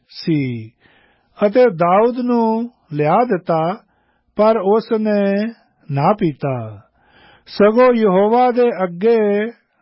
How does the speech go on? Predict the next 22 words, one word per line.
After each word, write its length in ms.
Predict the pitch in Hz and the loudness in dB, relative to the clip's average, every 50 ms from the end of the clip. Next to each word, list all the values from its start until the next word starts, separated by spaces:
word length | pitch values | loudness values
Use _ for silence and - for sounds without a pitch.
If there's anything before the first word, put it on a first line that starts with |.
| _ 196 165 - | _ _ -4 -2
ਡੋਲ 260 | 160 175 220 254 240 | 0 2 2 2 0
ਦਿੱਤਾ। 580 | 180 165 147 - - 135 120 110 107 107 104 _ _ _ _ _ _ _ _ _ _ _ _ - 202 | 0 -4 -4 -4 -8 -12 -12 -12 -16 -18 -20 _ _ _ _ _ _ _ _ _ _ _ _ -4 -4
ਅਤੇ 220 | 208 202 247 247 254 | -2 2 2 2 2
ਉਸ 300 | 226 208 220 247 240 - 262 240 | 4 2 0 0 0 -2 -4 -4
ਨੇ 380 | 226 233 226 220 214 208 208 214 226 233 - _ _ _ - 156 | -4 -2 -2 -2 -2 -2 -2 -2 -4 -6 -10 _ _ _ -6 -6
ਆਖਿਆ, 500 | 156 - - 175 190 196 170 131 110 98 - _ _ _ _ _ _ _ _ _ _ _ - 165 | -6 -4 -2 0 2 2 2 0 -4 -12 -18 _ _ _ _ _ _ _ _ _ _ _ -2 2
"ਹੇ 140 | 185 226 269 | 2 4 4
ਯਹੋਵਾ, 680 | 285 262 247 208 175 175 180 175 180 185 196 214 233 247 - _ _ _ _ _ _ _ _ _ - | 2 2 0 2 2 2 2 2 2 2 0 0 -2 -4 -8 _ _ _ _ _ _ _ _ _ -2
ਇਹੋ 280 | 202 220 220 254 269 269 | 0 2 2 2 2 2
ਜਿਹਾ 340 | 277 277 240 233 247 247 240 | 0 0 0 2 2 2 0
ਕਰਨਾ 720 | - - 202 190 185 190 208 226 233 220 208 208 220 233 - _ _ - | -2 -2 -2 -2 0 0 0 0 0 0 0 -2 -4 -8 -10 _ _ -10
ਮੈਥੋਂ 500 | 170 175 185 196 196 - - 240 240 233 208 - | -6 -4 -2 -2 -2 -2 -2 -2 -2 -2 -2 -2
ਪਰੇ 280 | 180 180 220 262 277 | 0 2 2 4 2
ਹੋਵੇ, 460 | 214 214 202 180 165 156 135 117 110 110 _ _ _ _ _ _ _ _ _ _ _ _ | 2 2 0 -2 -2 -4 -6 -8 -10 -18 _ _ _ _ _ _ _ _ _ _ _ _
ਕਿਉਂ 220 | - 220 240 254 247 | -2 0 0 2 2
ਜੋ 260 | 247 254 247 233 196 | 2 2 2 2 2
ਇਹ 260 | 226 254 262 262 247 | 2 2 2 2 0
ਉਹਨਾਂ 340 | 208 226 240 254 269 262 240 | -2 -4 -4 -2 -2 -2 -2
ਲੋਕਾਂ 520 | 202 180 180 190 185 - - 233 240 240 233 | 0 0 -2 -2 -2 -4 -2 -2 0 0 0
ਦਾ 480 | 220 220 214 202 196 196 196 196 220 240 - _ _ _ _ _ _ _ - | 0 2 2 2 2 2 0 -2 -2 -6 -10 _ _ _ _ _ _ _ -6
ਲਹੂ 400 | 160 160 160 175 240 277 247 208 | -4 0 0 2 2 2 2 2
ਹੈ, 320 | 175 156 139 120 110 104 | 0 0 -4 -8 -12 -18